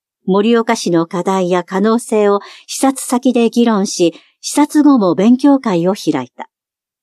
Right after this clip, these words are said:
教育福祉常任委員会委員長さくらひろ子。高知子どもファンド、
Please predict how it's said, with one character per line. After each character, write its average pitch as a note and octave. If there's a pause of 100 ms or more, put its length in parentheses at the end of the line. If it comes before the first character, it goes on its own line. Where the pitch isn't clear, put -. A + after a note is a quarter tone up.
(1120)
教 C#4+
育 D4
福 C4+
祉 G3+
常 G#3+
任 G3+
委 F#3
員 D3+
会 C#3+ (340)
委 G3+
員 F#3
長 D3
さ C4+
く B3+
ら F3
ひ -
ろ C3+
子。 - (1500)
高 C4+
知 G3
子 F#3+
ど C#4+
も C#4+
フ B3+
ァ A3+
ン F3+
ド、 D#3